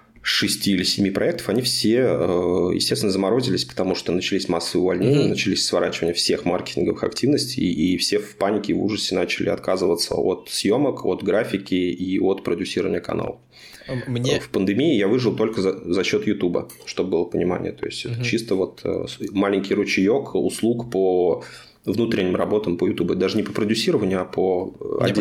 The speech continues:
Speaker 2: просто,
Speaker 1: работам.
Speaker 2: э, хотел бы узнать твое мнение по поводу, ну, вот этого креативного сегмента. То есть, э,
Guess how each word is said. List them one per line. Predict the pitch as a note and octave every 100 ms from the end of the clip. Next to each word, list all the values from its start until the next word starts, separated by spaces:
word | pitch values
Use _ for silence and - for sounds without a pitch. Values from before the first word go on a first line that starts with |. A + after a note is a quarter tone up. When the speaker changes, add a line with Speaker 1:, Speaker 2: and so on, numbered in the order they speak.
| F2+
Speaker 2:
просто, | F2
Speaker 1:
работам. | F2+ F#2+ A#2
Speaker 2:
э, | A#2 A2+ A2
хотел | A#2+ C3+
бы | A#2+ B2
узнать | - A#2 A2+ A#2+ A#2 -
твое | - B2 C3
мнение | A2+ B2+ D#3 D3
по | A2+
поводу, | A#2+ A#2+ A2+ A2+
ну, | A2+
вот | A2
этого | A#2 -
креативного | - A#2+ C3 A#2+ G#2+
сегмента. | - G#2+ A2+ E3 F#3+ A#2+ - - _ -
То | G2
есть, | G2 - -
э, | G#2 G2